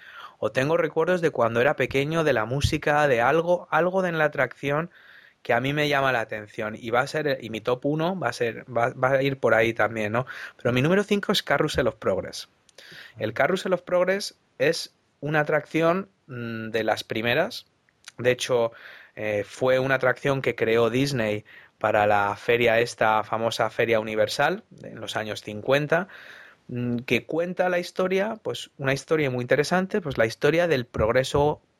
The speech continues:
humano narrado a través de una familia americana que va desde los años veinte hasta el futuro.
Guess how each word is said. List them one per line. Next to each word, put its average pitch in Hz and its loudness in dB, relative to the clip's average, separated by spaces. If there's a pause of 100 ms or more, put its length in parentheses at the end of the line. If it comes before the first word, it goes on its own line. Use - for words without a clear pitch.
(160)
humano 165 4
narrado 135 4
a 151 2
través 135 2
de 117 -6
una 113 -6
familia 127 0
americana 147 2
que 135 -4
va 120 2
desde 139 0
los 107 -6
años 123 -2
veinte 143 2
hasta 127 0
el 107 -2
futuro. - -2